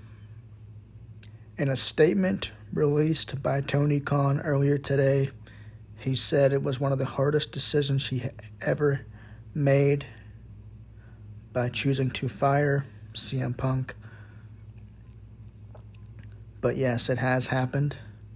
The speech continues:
But this should come to no surprise to anyone.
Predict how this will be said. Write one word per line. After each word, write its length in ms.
But 180
this 140
should 160
come 280
to 140
no 260
surprise 840
to 200
anyone. 600